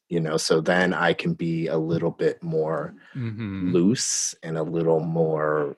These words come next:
Speaker 1: fun in stories. And even I dabbled a teeny bit in
Speaker 2: Uh-huh.
Speaker 1: TikTok, <laughs> um, during
Speaker 2: Which
Speaker 1: the
Speaker 2: dance did you
Speaker 1: pandemic,
Speaker 2: do?
Speaker 1: but no savage, no
Speaker 2: <laughs>
Speaker 1: savage dances, none of that. You know, I wanted to try that out, and then Instagram came out with Reels, and
Speaker 2: Right.
Speaker 1: it's like a,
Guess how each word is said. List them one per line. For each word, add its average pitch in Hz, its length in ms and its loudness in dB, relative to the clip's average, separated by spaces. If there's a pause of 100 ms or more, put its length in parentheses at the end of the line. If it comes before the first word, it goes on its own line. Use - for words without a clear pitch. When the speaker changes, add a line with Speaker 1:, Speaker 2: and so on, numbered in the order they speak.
Speaker 1:
fun 151 680 4
in 85 180 0
stories. 104 800 2 (380)
And 180 140 2
even 87 300 4
I 78 240 0 (180)
dabbled 78 440 4
a - 80 -8 (320)
teeny 147 460 6
bit 95 140 2
in 110 180 -4
Speaker 2:
Uh-huh. 113 480 0
Speaker 1:
TikTok, - 440 2
<laughs> - 0 -
um, 101 200 8
during 98 300 8
Speaker 2:
Which 95 100 2
Speaker 1:
the - 60 4
Speaker 2:
dance 165 280 6
did 175 180 6
you 147 60 6
Speaker 1:
pandemic, 98 360 4
Speaker 2:
do? - 260 -6
Speaker 1:
but - 120 4
no 117 280 10
savage, 120 480 6
no 143 180 10
Speaker 2:
<laughs> - 160 4
Speaker 1:
savage 135 360 6
dances, 110 540 6
none 101 220 4
of 101 140 2
that. 101 420 6 (180)
You 123 120 6
know, 104 100 8
I 101 140 8
wanted 127 220 6
to 120 60 -2
try 95 200 4
that 82 140 2
out, 78 200 -4
and 85 160 -4
then 82 140 -6
Instagram 80 480 -10
came 82 180 -8
out 69 100 -12
with - 120 -18
Reels, 87 380 0
and 95 100 -2
Speaker 2:
Right. 80 80 -8
Speaker 1:
it's 80 100 -14
like 76 140 -14
a, 80 100 -6